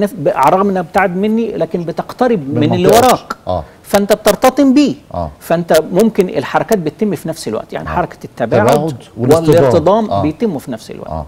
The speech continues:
Speaker 2: طب وهل في مناطق في العالم مشهورة عنها إنه بيحصل فيها هزات أرضية عن مناطق ثانية؟
Speaker 1: آه طبعًا.
Speaker 2: ليه؟
Speaker 1: عندك اليابان مثلًا على سبيل المثال.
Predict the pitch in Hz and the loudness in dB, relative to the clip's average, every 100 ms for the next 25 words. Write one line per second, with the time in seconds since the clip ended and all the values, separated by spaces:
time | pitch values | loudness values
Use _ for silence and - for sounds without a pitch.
0 | - - 127 135 127 214 214 220 180 196 | -4 -2 0 0 0 0 -2 -4 -2 -4
1 | - - 113 92 127 117 85 82 - 85 | -6 -6 -4 -2 0 -2 -4 -8 -10 -12
2 | - 92 104 - 110 143 160 104 92 101 | -10 -6 -6 -6 -4 -2 -2 -2 -4 -4
3 | 123 113 92 90 90 113 - 98 - 117 | -4 -4 -6 -10 -8 -8 -6 -10 -6 -8
4 | 90 85 107 - 92 80 90 85 85 85 | -6 -6 -8 -10 -12 -8 -8 -8 -8 -8
5 | 98 - - 85 87 - _ _ - 160 | -8 -10 -10 -10 -10 -16 _ _ -12 -10
6 | 170 165 113 113 95 78 139 - - _ | -8 -10 -4 -4 -2 -6 -10 -14 -20 _
7 | - - _ 143 120 117 131 123 117 120 | -20 -20 _ -6 -4 -2 -2 -4 -6 -8
8 | 151 123 - 123 - 117 117 113 113 - | -12 -14 -14 -16 -14 -10 -8 -8 -10 -12